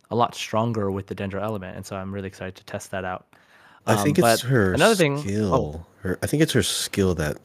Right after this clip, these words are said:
Speaker 2: is now more, especially with the new, uh, four-piece art-, the four-piece Thundering set, because Dendro
Speaker 1: Uh.
Speaker 2: is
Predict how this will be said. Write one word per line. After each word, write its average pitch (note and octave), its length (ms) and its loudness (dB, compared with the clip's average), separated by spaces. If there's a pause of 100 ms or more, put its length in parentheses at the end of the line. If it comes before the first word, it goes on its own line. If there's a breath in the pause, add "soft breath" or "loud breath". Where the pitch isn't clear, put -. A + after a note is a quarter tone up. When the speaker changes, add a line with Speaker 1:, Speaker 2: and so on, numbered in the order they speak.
(600 loud breath)
Speaker 2:
is E2+ 200 0
now E2 180 2
more, D#2+ 680 0 (1080)
especially F#2+ 340 2
with G#2 100 6
the F2+ 80 4
new, E2+ 480 4
uh, D2+ 160 -2
four-piece E2 380 -4
art-, D#2+ 220 -4 (180)
the D#2+ 260 -2
four-piece E2+ 560 -4
Thundering F2 380 -4
set, G#2+ 180 -2
because E2+ 340 -2 (520 loud breath)
Dendro A2 460 2
Speaker 1:
Uh. - 20 6
Speaker 2:
is F#2+ 80 2